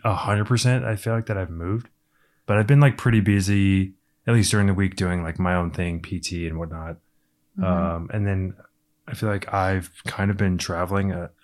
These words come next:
Speaker 1: a decent amount on the weekends. So, like, the first few weeks, it was kinda like every day I was trying to get moved in,
Speaker 2: Yeah.
Speaker 1: which is, like, obviously kind of exciting and, like, keeps me busy and whatnot. And then had, like, a wedding, and then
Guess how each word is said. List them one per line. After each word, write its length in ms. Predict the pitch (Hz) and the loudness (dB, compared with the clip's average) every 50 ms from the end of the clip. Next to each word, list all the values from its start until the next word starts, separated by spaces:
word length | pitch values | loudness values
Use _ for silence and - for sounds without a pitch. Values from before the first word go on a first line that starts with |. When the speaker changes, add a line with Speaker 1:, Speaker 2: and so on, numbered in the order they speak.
| - - - | -18 -14 -8
Speaker 1:
a 20 | |
decent 300 | 95 101 98 95 - 101 | -6 -6 -4 -4 -2 -2
amount 380 | 98 92 90 98 98 98 - - _ _ _ _ _ _ _ _ _ _ _ _ _ _ _ _ _ _ - | -2 0 0 0 0 -2 -4 -6 _ _ _ _ _ _ _ _ _ _ _ _ _ _ _ _ _ _ -2
on 120 | 110 101 | 0 0
the 80 | 92 85 | 2 0
weekends. 480 | 82 87 90 98 - 117 123 127 123 - | 0 -2 -2 -2 0 0 2 2 0 2
So, 220 | - 107 92 90 | 2 2 2 2
like, 320 | 90 85 82 85 - - - _ _ - - - - _ _ | 2 2 0 0 -4 -8 -14 _ _ -20 -20 -20 -20 _ _
the 80 | - 110 | -6 -4
first 240 | - - 117 113 - - | 0 0 0 0 0 0
few 160 | - 110 104 | 0 0 2
weeks, 280 | 107 107 104 98 - | 2 0 0 0 -2
it 60 | 113 104 | -2 -2
was 120 | 95 90 | -2 -2
kinda 160 | - 104 98 | -2 0 0
like 180 | 92 92 90 - | 0 0 -2 -4
every 240 | - 98 95 101 95 | -6 -6 -4 -2 -2
day 160 | 92 90 90 | -2 0 0
I 60 | 87 | 0
was 80 | 87 85 | -2 -2
trying 160 | - - 95 87 | -2 -2 -2 -2
to 60 | 85 | -2
get 120 | 90 87 | -2 -2
moved 260 | 90 92 90 87 85 | -2 -2 -2 -2 -2
in, 480 | 95 92 92 90 92 90 90 87 90 92 - _ _ _ _ | 0 0 0 2 0 0 -2 -2 -4 -8 -12 _ _ _ _
Speaker 2:
Yeah. 240 | - 175 170 - 87 | -10 -8 -8 -4 -2
Speaker 1:
which 160 | 101 95 - | -2 0 0
is, 140 | 104 92 95 | 0 0 2
like, 220 | 98 92 92 - | 2 2 2 2
obviously 400 | 95 95 92 90 92 - - 95 | 0 0 0 0 0 -2 -2 -2
kind 140 | 87 - 92 87 | -2 -2 -4 -4
of 60 | 90 | -4
exciting 480 | 87 - - 87 87 85 87 85 85 | -6 -6 -6 -6 -6 -6 -6 -6 -6
and, 120 | 85 85 85 | -6 -6 -6
like, 200 | 85 82 82 - _ _ _ _ | -6 -6 -8 -10 _ _ _ _
keeps 240 | - 101 92 - 98 | -10 -8 -6 -6 -6
me 60 | 92 | -6
busy 260 | 82 85 85 82 87 | -4 -6 -6 -6 -6
and 100 | 82 82 | -6 -6
whatnot. 360 | 82 85 85 82 80 82 - - - - - - - - _ _ | -6 -8 -8 -10 -10 -12 -14 -18 -20 -20 -20 -20 -20 -20 _ _
And 120 | - 98 95 | -2 0 0
then 140 | 92 90 87 | 0 0 0
had, 160 | 82 95 92 90 | -2 -2 -2 -2
like, 180 | 85 85 85 | -2 -4 -4
a 80 | - 82 | -4 -2
wedding, 680 | 82 98 107 117 117 117 117 113 113 110 113 113 113 | 0 2 2 4 4 6 6 6 6 6 6 4 4
and 220 | 95 95 92 92 | 4 2 0 0
then 520 | 90 90 90 90 90 90 87 87 87 90 | 0 0 0 -2 -2 -2 -4 -4 -6 -8